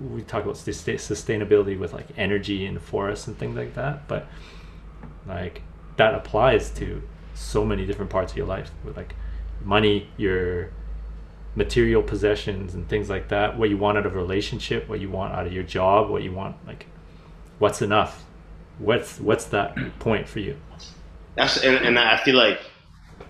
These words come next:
Speaker 2: for a lot of, like, you know, how we grew up in, in, in the West,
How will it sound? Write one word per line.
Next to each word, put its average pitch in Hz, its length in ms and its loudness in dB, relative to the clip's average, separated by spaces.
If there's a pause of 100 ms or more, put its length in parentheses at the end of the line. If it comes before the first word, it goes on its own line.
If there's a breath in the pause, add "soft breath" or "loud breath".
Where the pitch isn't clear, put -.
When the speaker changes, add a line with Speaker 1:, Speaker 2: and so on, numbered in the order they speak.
(160)
Speaker 2:
for 110 180 2
a 104 60 6
lot 107 340 6
of, 98 100 2
like, 95 280 2
you 104 100 2
know, 101 80 2
how 101 180 6
we 120 160 6
grew 101 160 4 (100)
up - 80 -4 (960)
in, 107 80 2
in, 107 360 2
in 98 160 2
the 92 80 0
West, - 480 4